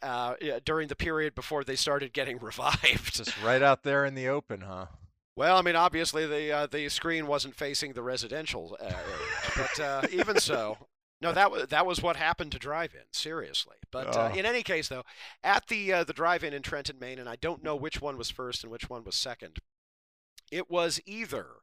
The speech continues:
Speaker 1: Star Wars, probably not on its original theatrical release, you know, in nineteen seventy-seven, but probably either in late second or third run around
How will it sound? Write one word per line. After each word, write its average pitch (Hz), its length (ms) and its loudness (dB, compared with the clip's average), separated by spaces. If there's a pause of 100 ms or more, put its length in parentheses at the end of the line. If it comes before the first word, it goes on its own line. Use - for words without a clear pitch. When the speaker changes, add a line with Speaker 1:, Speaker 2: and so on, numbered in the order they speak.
(560)
Speaker 1:
Star 160 400 4
Wars, 170 640 0 (360)
probably 233 720 4
not 196 260 2
on 175 160 4
its 160 160 0
original 156 480 -2
theatrical 147 640 -4
release, 123 580 -4
you 135 100 -8
know, 123 80 -6
in 110 260 -10
nineteen 127 340 -10
seventy-seven, 127 720 -6
but - 140 -18
probably 160 640 -4
either 196 400 -2
in 147 280 -8
late 127 520 -8
second 165 600 -2
or 117 200 -6
third 147 560 -6
run 139 400 -8 (100)
around 113 560 -8